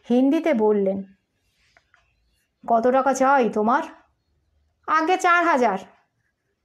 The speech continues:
"চার হাজার টাকা পেলে তুমি নিশ্চয় দেশে ফিরে যাবে?" হরিপদ ঘাড় নাড়ল।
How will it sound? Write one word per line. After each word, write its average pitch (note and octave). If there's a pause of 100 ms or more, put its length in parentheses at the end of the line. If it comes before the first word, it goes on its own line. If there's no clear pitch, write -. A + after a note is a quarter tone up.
(760)
"চার A#3
হাজার B3+
টাকা B3+
পেলে B3+
তুমি B3
নিশ্চয় B3
দেশে G#3
ফিরে C#4+
যাবে?" A3 (580)
হরিপদ C#4+
ঘাড় A3+
নাড়ল। F#3+